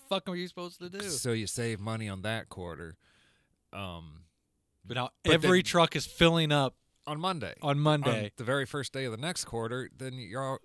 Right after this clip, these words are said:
Speaker 1: Now
Speaker 2: already
Speaker 1: you're
Speaker 2: done
Speaker 1: back.
Speaker 2: fucked yourself.
Speaker 1: Yep. Yep.
Speaker 2: Yeah. So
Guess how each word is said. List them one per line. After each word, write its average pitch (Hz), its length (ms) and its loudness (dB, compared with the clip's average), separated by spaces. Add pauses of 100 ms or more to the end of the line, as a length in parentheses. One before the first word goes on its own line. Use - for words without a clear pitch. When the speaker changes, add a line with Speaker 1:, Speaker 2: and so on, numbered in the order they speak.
(100)
Speaker 1:
Now 131 100 -2
Speaker 2:
already 131 160 4
Speaker 1:
you're 127 100 4
Speaker 2:
done 127 100 4
Speaker 1:
back. 127 160 6
Speaker 2:
fucked - 240 -6
yourself. 104 440 -10
Speaker 1:
Yep. 104 180 -6 (380)
Yep. 110 180 -8 (100)
Speaker 2:
Yeah. 143 280 -4 (100)
So 117 500 -6